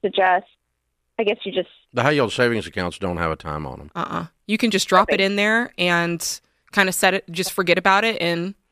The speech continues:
Speaker 3: when you're ready to use that money, you can pull it out. There's no stipulation on pulling the money out.
Speaker 1: Oh, okay.
Speaker 3: Mm-hmm.
Speaker 1: All right.
Speaker 2: Um, the, uh, uh, I'm a little curious. What's your household income?
Speaker 1: So we have,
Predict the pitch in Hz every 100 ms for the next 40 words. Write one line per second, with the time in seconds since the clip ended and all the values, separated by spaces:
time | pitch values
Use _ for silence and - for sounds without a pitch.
0 | _ _ _ - 190 175 170 170 185 233
1 | - 175 180 175 160 175 175 - 170 170
2 | 165 156 - 165 156 165 160 175 170 160
3 | 160 160 160 165 156 160 151 90 - -
4 | - _ _ _ _ _ _ _ _ _
5 | _ _ _ _ _ - 240 208 - 254
6 | 440 - - 233 220 311 _ - 127 131
7 | 123 120 - 120 131 127 123 - _ _
8 | _ _ _ _ _ _ - 107 110 104
9 | - - 104 104 - - - _ _ _
10 | _ - 143 175 220 - 170 110 196 -
11 | 196 175 - 131 117 113 78 - - _
12 | _ _ _ _ _ _ _ _ _ _
13 | _ _ - _ _ - 277 269 269 262
14 | 349 349